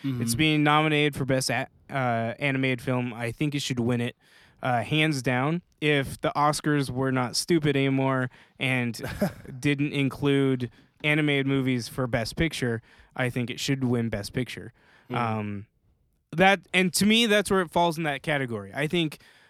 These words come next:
Speaker 2: Infinity War was more, to me, was more entertaining just because of the spectacle of it, like,
Speaker 1: Right.
Speaker 2: of what was being done. I think it just, it, like, the fact that I was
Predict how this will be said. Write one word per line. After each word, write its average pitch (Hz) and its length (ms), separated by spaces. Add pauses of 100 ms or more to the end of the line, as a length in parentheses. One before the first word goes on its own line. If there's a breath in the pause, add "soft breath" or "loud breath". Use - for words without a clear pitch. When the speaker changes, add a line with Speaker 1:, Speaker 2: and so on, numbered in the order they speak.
(160 soft breath)
Speaker 2:
Infinity 202 560
War 160 380
was 143 200
more, 139 360 (360)
to 185 120
me, 156 260
was 160 240
more 151 180
entertaining 170 540
just 135 160
because 131 260
of 120 80
the 107 80
spectacle 151 640
of 156 120
it, - 180 (200 loud breath)
like, 151 80
Speaker 1:
Right. 123 280
Speaker 2:
of 131 220
what 127 200
was 127 180
being 123 280
done. 117 420 (380 soft breath)
I 135 160
think 135 260 (640)
it 135 220
just, 120 220 (420)
it, 135 200 (340)
like, 170 200
the 147 80
fact 170 340
that - 120
I 139 500
was 127 460